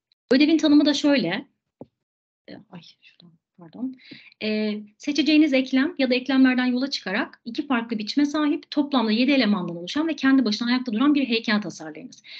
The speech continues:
Burada kendi başına ayakta duran meselesi çok önemli bizim için, heykeltıraşlar için.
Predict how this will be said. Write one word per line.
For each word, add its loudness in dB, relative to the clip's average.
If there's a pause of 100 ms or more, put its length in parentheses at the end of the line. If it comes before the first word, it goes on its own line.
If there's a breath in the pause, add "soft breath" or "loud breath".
(180 loud breath)
Burada 2
kendi 4
başına 0
ayakta 0
duran 4
meselesi 2
çok -8
önemli -4
bizim -10
için, -8
heykeltıraşlar -6
için. -4